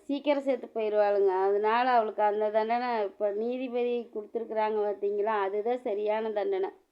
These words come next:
உயிர் இருக்கு, ஆனா அவனால வந்து நி-, சந்தோஷமான வாழ்க்கை வாழ முடியாது. சாக வரையில அவ ஜெயில்ல உட்காந்துக்கிட்டு கஷ்டப்பட்டுக்கிட்டு தான் இருக்கணும்.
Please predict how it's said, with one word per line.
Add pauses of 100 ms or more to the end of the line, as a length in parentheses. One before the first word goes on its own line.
(1400)
உயிர்
இருக்கு,
ஆனா
அவனால
வந்து
நி-,
சந்தோஷமான
வாழ்க்கை
வாழ
முடியாது.
சாக (140)
வரையில
அவ
ஜெயில்ல
உட்காந்துக்கிட்டு
கஷ்டப்பட்டுக்கிட்டு
தான்
இருக்கணும்.